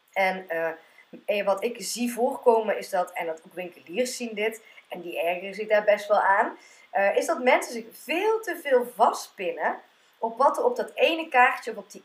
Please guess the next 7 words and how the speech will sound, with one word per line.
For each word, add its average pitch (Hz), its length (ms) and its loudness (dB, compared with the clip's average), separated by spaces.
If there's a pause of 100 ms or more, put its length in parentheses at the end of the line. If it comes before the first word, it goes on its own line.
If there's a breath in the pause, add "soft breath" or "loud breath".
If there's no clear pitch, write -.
in, 214 180 -6
in 214 160 -8
die 170 140 -14
ene 254 320 2
waaier 202 420 4
zit. - 380 -16 (480 soft breath)
Ehm, 196 360 -2